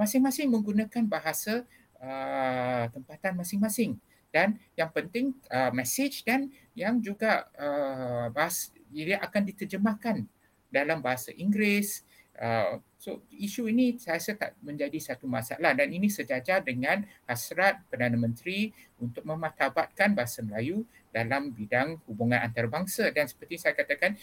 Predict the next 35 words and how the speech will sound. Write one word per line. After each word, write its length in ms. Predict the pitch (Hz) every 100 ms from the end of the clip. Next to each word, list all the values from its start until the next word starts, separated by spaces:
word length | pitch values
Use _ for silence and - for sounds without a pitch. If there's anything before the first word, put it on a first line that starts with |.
| -
ini 240 | - 202 254
sebenarnya 400 | - 160 165 214
sudah 320 | - - -
pun 240 | - 220
diamal 640 | 202 127 127 160 202 156 - _ _ _ -
di, 80 | -
uh, 240 | 117 -
banyak 320 | 123 143 165 123
negara. 400 | 113 113 127 101
Misalnya, 560 | 123 117 113 175 208 113
negara 240 | 127 120
jiran 320 | 123 143 135
kita, 160 | 123 170
Indonesia, 560 | 127 127 131 - - 196
telah 240 | - 120 -
pun 160 | 143
menggunakannya. 720 | 127 131 147 156 190 202 131 - _
So, 240 | - 190
saya 160 | 196 185
rasa 240 | 185 214
sudah 320 | - 175 160 160
tiba 240 | 147 160
masa 320 | 147 143 226
kal-, 240 | 208 139 139
uh, 240 | 123 107 113 - - _ -
untuk 240 | 127 -
kita, 640 | - 135 - 190 180 - -
uh, 160 | 123
beralih 480 | 117 117 143 185 180
dari 160 | 120 123
segi 320 | 104 131 120
fikiran 480 | - - 131 160 180
yang 160 | 139 123 120 -
kata 240 | 120
tu 80 | -